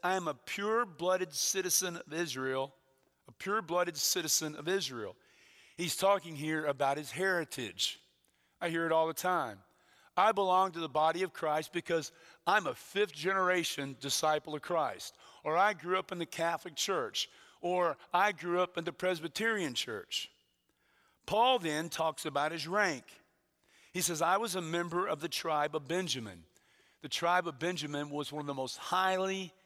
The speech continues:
held tribes in Israel, held with high esteem. Some people say, "Well, I belong to the kingdom of God. I'm a Christian because I belong to this sect. My church, my religion, my denomination is better than the others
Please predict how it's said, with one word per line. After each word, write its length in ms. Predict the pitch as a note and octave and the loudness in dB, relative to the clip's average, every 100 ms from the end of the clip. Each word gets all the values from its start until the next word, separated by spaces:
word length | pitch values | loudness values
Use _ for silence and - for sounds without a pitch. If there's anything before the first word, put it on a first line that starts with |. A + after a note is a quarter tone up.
| _ _ | _ _
held 640 | - E3+ E3 E3 E3 D3 - _ _ _ _ _ - | -4 -2 0 0 -2 -6 -18 _ _ _ _ _ -14
tribes 580 | - E3 D#3+ D#3 D#3 C3 | -4 2 2 2 0 -4
in 140 | C3+ | -4
Israel, 480 | D3+ C#3 C#3 D3 C3+ | -4 -4 -2 -4 -4
held 320 | A#2+ D#3+ D3+ | -4 -4 -2
with 140 | D3 | -6
high 320 | - - D#3+ D#3+ | -6 -4 -2 -2
esteem. 760 | D3 - - D3+ A2+ F2+ F#2+ _ _ _ _ - | -2 -2 -2 -4 -4 -10 -20 _ _ _ _ -16
Some 220 | - G3+ G3+ | -4 -2 -2
people 240 | A3 F#3+ | 0 0
say, 180 | - G3+ | 0 0
"Well, 160 | F#3+ | 2
I 140 | A3+ B3+ | 4 4
belong 360 | A#3 A3 A3+ G3+ | 4 4 2 0
to 80 | |
the 60 | G3 | -4
kingdom 320 | - G#3+ G3+ | -4 -4 -2
of 120 | F#3 | 0
God. 260 | F3+ F#3+ F#3 | 2 4 4
I'm 140 | F#3 | 2
a 40 | F#3 | -2
Christian 400 | - G#3 - G3 | -2 -2 -2 -4
because 360 | F#3 F#3+ F#3 - - - _ | -2 -2 -2 -6 -20 -20 _
I 240 | G#3 A#3 | 2 2
belong 420 | A#3+ G3+ F#3 F3+ D#3 | 2 2 4 2 0
to 100 | D3+ | -4
this 240 | E3 A3+ | -2 2
sect. 600 | - - C3+ G#2 - - _ _ _ _ - _ | 2 2 0 -4 -10 -20 _ _ _ _ -20 _
My 260 | D#3+ G#3+ A3+ | 2 2 2
church, 460 | - E3 D#3 - | 0 -2 -2 -2
my 260 | D#3+ F#3 A3 | 0 2 2
religion, 580 | A3 F3 D3+ D3+ C#3 E3 | 2 -2 -2 -2 -2 -2
my 300 | F3+ G#3+ A3+ | 2 2 2
denomination 680 | F3 E3+ D#3+ D#3 D#3 E3 | 0 -2 -2 -2 -4 -4
is 120 | F3 | -6
better 260 | C3 E3+ F3 | 0 2 2
than 140 | D#3+ | -2
the 100 | D#3+ | 0
others 300 | E3+ E3+ E3+ | 0 0 -4